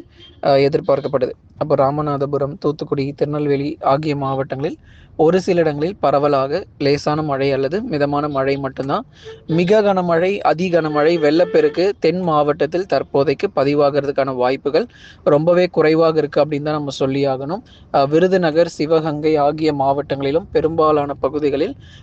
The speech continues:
லேசான மற்றும் மிதமான மழை மட்டுமே பதிவாகும் நண்பர்களே. ஆகவே ஒவ்வொரு நாளும் மிக துல்லியமான வானிலை அறிவிப்புகள் உங்களுக்காகவே நம்ம கொடுத்துக்கிட்டு இருக்கோம்.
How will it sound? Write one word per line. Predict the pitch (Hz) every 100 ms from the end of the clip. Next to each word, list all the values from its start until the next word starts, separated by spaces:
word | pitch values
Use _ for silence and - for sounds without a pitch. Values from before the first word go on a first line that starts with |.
| -
லேசான | 147 165 - 180 180
மற்றும் | 156 147 135
மிதமான | 156 143 147 147
மழை | 156 135 135
மட்டுமே | 139 131 139 156 - - - -
பதிவாகும் | 151 143 143 135 139
நண்பர்களே. | 127 131 131 123 -
ஆகவே | - 143 175 220
ஒவ்வொரு | 156 185 226 214
நாளும் | 190 175 175 196
மிக | 156 165
துல்லியமான | 170 151 156 156 160
வானிலை | 165 143 151 143
அறிவிப்புகள் | 143 135 139 180 - -
உங்களுக்காகவே | 151 156 151 147 143 156
நம்ம | 151 139
கொடுத்துக்கிட்டு | - 143 139 -
இருக்கோம். | - 143 190